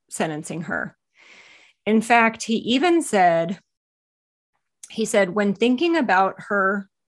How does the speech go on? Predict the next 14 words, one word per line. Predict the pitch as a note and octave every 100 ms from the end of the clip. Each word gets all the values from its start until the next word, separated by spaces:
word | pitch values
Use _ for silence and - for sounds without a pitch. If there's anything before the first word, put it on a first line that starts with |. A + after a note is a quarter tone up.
| _ _ _ _ _
imprisonment, | A#3 A#3 B3 G#3 E3+ F3 F3
her, | A#3 G3+ G3
her | A#3+ A3+
confinement," | - A3+ - B3 F3 D3+ D3 - _ _ - - - - - _ _ _ _ _ _
he | B3
said, | A3+ A#3+
"I'm | G#3+ G#3
weighing | G#3 G#3+ B3 C4+
her | C#4 G#3+ G#3+ G3 F3 -
youth, | F3+ F3+ D4 - - - _ _
her | - G3+
naivete | F#3 F3 F#3 G#3 A3+ A#3+ A#3+ C4 C4+ - _ _ _ _ _ _ _ _
when | G3 G3 G3
the | F#3+ F#3+